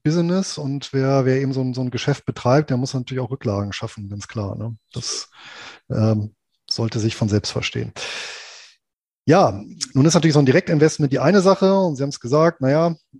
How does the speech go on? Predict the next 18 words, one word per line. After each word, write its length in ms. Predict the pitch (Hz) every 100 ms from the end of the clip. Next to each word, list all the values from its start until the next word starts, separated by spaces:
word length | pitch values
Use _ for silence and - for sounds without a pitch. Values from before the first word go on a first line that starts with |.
| -
ist 180 | 139 -
aktuell 800 | 151 - 143 139 147 147 120 -
nicht 280 | 127 139 -
einfach, 460 | 131 190 - 196 -
selbst 320 | 135 135 -
für 140 | 139
Profis, 960 | 117 - 175 175 175 165 - - - _ -
mh, 380 | 135 135 139 -
Objekte 400 | 113 139 - 151
zu 160 | 131
finden 400 | - 143 131 135
mit, 180 | 127 -
sagen 380 | - - 127 127
wir 60 |
mal, 100 | 123
einem 160 | 123 123
angemessenen 500 | 135 135 123 123 131
Rendite-Risikoprofil. 1500 | 117 117 139 120 131 180 - 170 165 - 165 - 165 175